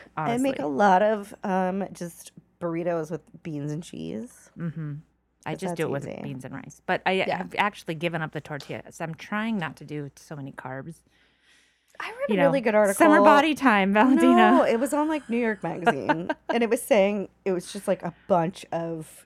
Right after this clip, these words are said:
Speaker 1: nutritionists and doctors and surgeons and everybody weighing in. And they were like, "Just eat vegetables as much as you can.
Speaker 2: Mm-hmm.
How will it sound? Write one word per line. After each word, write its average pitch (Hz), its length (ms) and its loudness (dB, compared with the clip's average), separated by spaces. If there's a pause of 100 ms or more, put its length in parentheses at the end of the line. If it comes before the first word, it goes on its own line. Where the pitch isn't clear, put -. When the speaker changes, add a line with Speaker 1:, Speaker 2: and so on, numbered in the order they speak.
Speaker 1:
nutritionists 156 680 -8
and 156 140 -8
doctors 160 540 -10
and 151 120 -12
surgeons - 480 -14
and - 80 -20
everybody 143 280 -12
weighing 139 300 -6
in. 101 300 -12
And 196 100 -6
they 185 80 -6
were 202 100 -10
like, 202 260 -10 (480)
"Just - 380 -10
eat 247 280 -8 (680)
vegetables 220 580 -2
as 226 140 -6
much 226 240 -6
as 226 120 -4
you 262 120 -6
can. 175 520 -4
Speaker 2:
Mm-hmm. 214 300 0